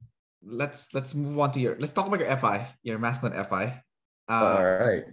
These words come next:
Speaker 1: so this is gonna be your savior. Um, and, uh,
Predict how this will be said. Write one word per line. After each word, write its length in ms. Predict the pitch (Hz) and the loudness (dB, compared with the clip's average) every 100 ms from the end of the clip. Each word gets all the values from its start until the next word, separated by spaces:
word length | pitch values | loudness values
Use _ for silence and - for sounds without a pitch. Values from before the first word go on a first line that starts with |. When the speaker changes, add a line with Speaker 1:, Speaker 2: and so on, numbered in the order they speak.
| - _ _ _ _ _ _ _ | -20 _ _ _ _ _ _ _
Speaker 1:
so 100 | 131 | -2
this 140 | 131 | -2
is 120 | 165 147 | -2 -2
gonna 160 | 151 | 0
be 80 | 139 | 2
your 180 | 131 123 | 2 2
savior. 640 | - 123 104 107 123 - _ _ | 2 0 0 -4 -6 -12 _ _
Um, 600 | 107 107 104 101 101 101 - | -2 0 0 0 -2 -6 -12
and, 280 | 107 104 98 | -8 -6 -4
uh, 280 | 95 95 | -2 -4